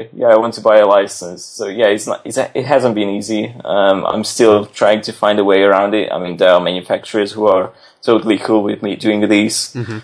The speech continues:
Speaker 1: There are some manufacturers who want just enormous amounts of money, but, um, I'll, I, I hope I'll figure it out.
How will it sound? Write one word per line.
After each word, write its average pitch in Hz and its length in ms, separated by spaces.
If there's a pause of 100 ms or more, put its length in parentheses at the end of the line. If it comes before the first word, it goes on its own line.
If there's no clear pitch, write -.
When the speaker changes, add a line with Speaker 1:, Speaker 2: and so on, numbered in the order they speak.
(160)
Speaker 1:
There 107 120
are 104 80
some 104 180
manufacturers 101 640
who 113 120
want 98 280
just 98 260
enormous 104 400
amounts 98 300
of 107 140
money, 104 400 (160)
but, 85 180
um, 92 400
I'll, 98 240
I, 127 360
I - 20
hope 110 260
I'll 95 140
figure 92 240
it 92 100
out. 82 220